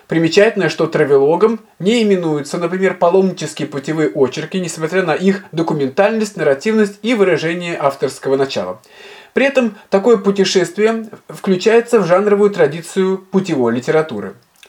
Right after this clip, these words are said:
Для терминологического аппарата литературоведческой концепции, в частности для определения метажанра «травелог», значима цель совершения поездки и ее характер.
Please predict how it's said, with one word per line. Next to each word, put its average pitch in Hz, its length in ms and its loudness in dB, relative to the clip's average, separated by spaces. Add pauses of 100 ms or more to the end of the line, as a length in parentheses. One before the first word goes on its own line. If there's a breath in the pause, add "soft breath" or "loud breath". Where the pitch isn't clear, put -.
(300 loud breath)
Для 220 140 6
терминологического 220 800 4
аппарата 190 640 4
литературоведческой 190 800 0
концепции, 165 580 -2
в 156 80 -6
частности 165 460 -2
для 170 160 2
определения 151 460 -2
метажанра 147 520 0
«травелог», 139 540 0 (580 loud breath)
значима 226 560 0
цель 160 360 0
совершения 208 520 0
поездки 220 480 0
и 196 200 -2
ее 202 340 2
характер. 139 560 -2